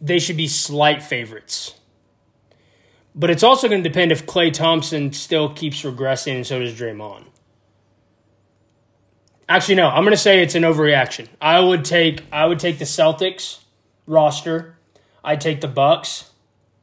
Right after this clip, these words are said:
I would take the Clippers. Fully healthy, I'd take the Clippers over them too. So yeah, I would, I would say it's an overreaction. Matching Ayton was a good play by the Suns. Yeah, not, it's a, not an overreaction.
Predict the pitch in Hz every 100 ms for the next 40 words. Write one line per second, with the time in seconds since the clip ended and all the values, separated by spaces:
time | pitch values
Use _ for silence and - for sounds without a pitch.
0 | _ _ _ _ _ _ _ _ _ _
1 | _ _ _ _ _ _ - 143 143 143
2 | - 151 143 135 147 127 107 - - -
3 | _ - 156 143 135 131 135 127 127 117
4 | - 120 120 117 113 113 107 - 104 -
5 | _ - 165 156 131 127 147 160 160 143
6 | 160 165 143 151 143 135 123 117 107 107
7 | - 131 _ _ _ _ - - - 151
8 | 180 185 202 160 175 170 165 156 151 139
9 | 160 147 151 147 143 131 - 147 117 110
10 | - 151 - 175 156 170 202 202 - 170
11 | 180 190 170 156 156 185 202 196 180 170
12 | 185 185 -